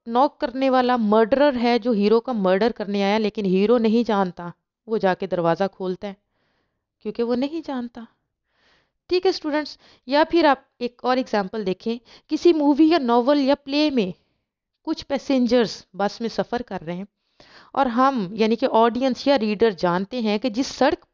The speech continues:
सड़क पर वो जा रहे हैं वो आगे लैंडस्लाइडिंग की वजह से डैमेज है, तो रीडर या ऑडियंस के दिल खौफ से भर जाएंगे कि अब इनका क्या होगा, ये तो मर जाएंगे, ये तो गिर जाएंगे, क्योंकि वो जानते हैं कि आगे क्या होने वाला है, वो तो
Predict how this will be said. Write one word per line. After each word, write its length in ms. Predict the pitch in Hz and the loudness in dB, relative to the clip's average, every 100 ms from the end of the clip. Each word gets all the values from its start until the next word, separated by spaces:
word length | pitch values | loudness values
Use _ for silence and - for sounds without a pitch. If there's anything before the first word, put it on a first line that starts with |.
| _ | _
सड़क 260 | - 311 381 - | -2 -2 -2 -6
पर 100 | 339 | -4
वो 120 | 285 | -2
जा 300 | 226 180 185 | -2 0 0
रहे 240 | 285 220 202 | 2 2 0
हैं 240 | 196 233 _ _ - - - _ _ _ _ - | -2 -4 _ _ -20 -20 -20 _ _ _ _ -6
वो 140 | 247 359 262 | -2 0 2
आगे 260 | 262 294 | 0 0
लैंडस्लाइडिंग 840 | 277 220 226 285 - 277 240 262 247 | 0 2 2 0 0 2 2 -2 -2
की 80 | |
वजह 200 | 240 214 | 0 0
से 120 | 226 240 | -2 -4
डैमेज 460 | 180 170 180 214 | -4 -4 -4 -4
है, 220 | 202 170 - _ _ _ _ | -6 -8 -12 _ _ _ _
तो 80 | 247 | -4
रीडर 360 | 226 226 262 | 0 2 2
या 160 | 226 247 | 2 0
ऑडियंस 420 | 202 202 240 - | 0 2 -2 -4
के 140 | - 240 | -8 -6
दिल 200 | 240 247 | -6 -8
खौफ 340 | _ 247 254 | _ -10 -10
से 180 | - 269 | -4 0
भर 180 | 202 170 | 0 0
जाएंगे 320 | 190 196 226 | -2 -4 -4
कि 160 | 302 | -4
अब 160 | 294 262 | -4 -2
इनका 240 | 294 311 | -4 -6
क्या 200 | 294 302 | -8 -6
होगा, 400 | 320 233 165 147 - _ _ - | -2 -2 -4 -10 -18 _ _ -20
ये 40 | 202 | -16
तो 140 | 233 | -8
मर 200 | 285 330 | -4 -2
जाएंगे, 320 | 262 220 175 | -2 -2 -4
ये 60 | 180 | -8
तो 140 | 202 | -8
गिर 240 | 190 330 285 | -2 -2 0
जाएंगे, 420 | 247 185 170 - _ _ _ _ _ _ _ _ | -2 -2 -8 -14 _ _ _ _ _ _ _ _
क्योंकि 240 | 269 381 | -6 -4
वो 140 | 370 381 | 0 2
जानते 420 | 269 294 349 415 | 2 2 -2 -2
हैं 160 | 415 | 0
कि 80 | 403 | 2
आगे 240 | 339 294 302 | 2 2 0
क्या 160 | 285 | 0
होने 280 | 262 233 202 | 0 0 0
वाला 240 | 185 165 | 0 0
है, 60 | 165 | -4
वो 60 | 214 | -8
तो 200 | - | -12